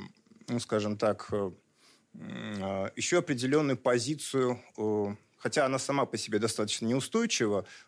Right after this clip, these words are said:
но когда кто-то покушается на территорию, которую наука считает своей, э, то она старается бросить все силы на того, чтобы отбить вот эту вероятную атаку,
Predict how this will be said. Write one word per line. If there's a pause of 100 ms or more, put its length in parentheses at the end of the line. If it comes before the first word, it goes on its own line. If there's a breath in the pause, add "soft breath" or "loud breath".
но
когда
кто-то
покушается
на
территорию,
которую
наука
считает
своей, (360 loud breath)
э, (100)
то
она
старается (460 loud breath)
бросить
все
силы (120)
на
того,
чтобы
отбить
вот
эту
вероятную
атаку,